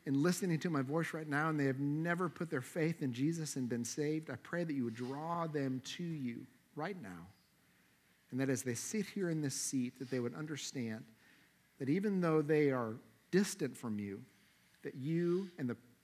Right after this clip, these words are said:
power of the gospel are available to everyone who will call on the name of Jesus. That anyone who calls on the name of the Lord will be saved,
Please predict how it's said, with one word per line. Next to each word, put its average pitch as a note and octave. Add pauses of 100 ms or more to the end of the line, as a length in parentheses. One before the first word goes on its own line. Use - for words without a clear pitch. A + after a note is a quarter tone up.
(200)
power G3
of D#3+
the C#3
gospel B2
are A2+
available C3+
to B2
everyone F3
who C#3+
will B2+
call D#3
on C3+
the B2+
name A#2+
of G#2+
Jesus. - (480)
That A#2+ (180)
anyone D#3+
who G2+
calls A#2+
on B2
the A2
name D3 (360)
of G#2+
the G#2+
Lord B2 (360)
will -
be A2
saved, G2+